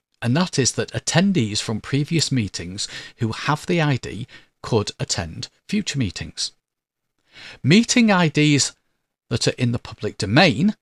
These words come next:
and if we think back, uh, a few months to when, uh, we all started using Zoom, including the British government,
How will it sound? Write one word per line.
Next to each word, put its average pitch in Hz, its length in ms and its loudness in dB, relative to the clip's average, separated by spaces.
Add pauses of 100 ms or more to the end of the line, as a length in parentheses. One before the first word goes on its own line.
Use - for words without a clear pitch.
(340)
and 120 160 2
if - 140 0
we 123 60 2
think - 440 0
back, 120 420 -2
uh, 107 280 0
a 117 60 -4
few 123 220 2
months 120 420 0
to 123 80 0
when, 113 360 0 (320)
uh, 107 280 0
we 120 220 -4 (120)
all 170 260 8
started 113 500 0
using 107 380 0
Zoom, 104 300 0
including 117 460 0
the 107 60 -2
British - 360 -4
government, 117 640 -2